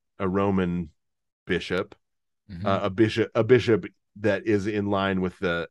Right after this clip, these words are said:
Speaker 1: Archbishop of
Speaker 2: Right,
Speaker 1: Canterbury,
Speaker 2: right.
Speaker 1: who's in line with Rome. Uh, and then eventually the Irish and the Scottish do as well,
Speaker 2: Mm-hmm.
Speaker 1: um, until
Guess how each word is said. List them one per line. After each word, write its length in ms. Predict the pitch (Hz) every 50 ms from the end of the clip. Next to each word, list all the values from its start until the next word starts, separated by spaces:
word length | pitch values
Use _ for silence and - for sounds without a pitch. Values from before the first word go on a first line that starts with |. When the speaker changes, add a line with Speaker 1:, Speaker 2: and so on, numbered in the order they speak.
| _
Speaker 1:
Archbishop 680 | - 107 110 107 101 - - - 101 95 - 101 92 -
of 40 | 135
Speaker 2:
Right, 140 | 127 117 -
Speaker 1:
Canterbury, 540 | 131 123 113 120 113 110 107 104 101 104
Speaker 2:
right. 40 | 101
Speaker 1:
who's 180 | 95 98 87 90
in 60 | 90
line 200 | 90 87 87 85
with 120 | 85 82
Rome. 300 | 92 95 95 92 90 92 - _ _ - - - _ _ _ -
Uh, 260 | 101 101 98 95 92 -
and 160 | - 107 104 104
then 160 | 107 107 104
eventually 480 | 101 90 101 104 101 - - 104 98
the 140 | 92 90 90
Irish 600 | 87 92 92 90 90 90 85 - - - - - - - _ _ _ _ _ _ _ _ _ _ _ _ _ _ _
and 160 | - 104 98 85
the 60 | 78
Scottish 500 | - - - 135 139 135 101 90 - -
do 180 | 98 95 85
as 120 | 80 80 -
well, 420 | 101 120 123 101 80 78 80 - _ - - - - - _ -
Speaker 2:
Mm-hmm. 120 | 101 90
Speaker 1:
um, 300 | 90 87 85 80 80 - _ _
until 680 | 95 95 95 87 - - 120 104 95 92 90 87 85